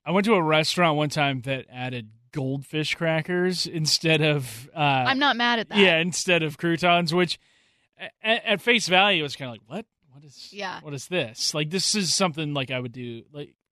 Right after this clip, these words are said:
Speaker 1: this is a college kind of food, right?
Speaker 2: See, I tr-, yeah.
Speaker 1: But it turned out to be pretty, pretty dank.
Speaker 2: I mean, it's basically a
Speaker 1: It's like a
Speaker 2: crouton.
Speaker 1: cheesy crouton.
Speaker 2: I think, yeah, I think adding some crunch is, is key,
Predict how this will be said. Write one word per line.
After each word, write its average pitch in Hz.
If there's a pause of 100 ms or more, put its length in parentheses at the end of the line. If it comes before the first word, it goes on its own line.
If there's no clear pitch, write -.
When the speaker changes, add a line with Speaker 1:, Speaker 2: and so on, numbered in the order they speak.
(100)
Speaker 1:
this 170
is 156
a 135
college 143
kind 113
of 104
food, 101
right? 117
Speaker 2:
See, 269
I 240
tr-, -
yeah. 196
Speaker 1:
But 190 (540)
it -
turned 349
out 349
to -
be 254
pretty, 220 (180)
pretty 262
dank. 127
Speaker 2:
I 254
mean, 311
it's -
basically 226 (300)
a 175 (180)
Speaker 1:
It's 220
like 294
a 269
Speaker 2:
crouton. -
Speaker 1:
cheesy 220
crouton. 123 (160)
Speaker 2:
I 269
think, 294
yeah, 226
I 180
think 277
adding 226
some 214
crunch 180
is, 196
is 202
key, 180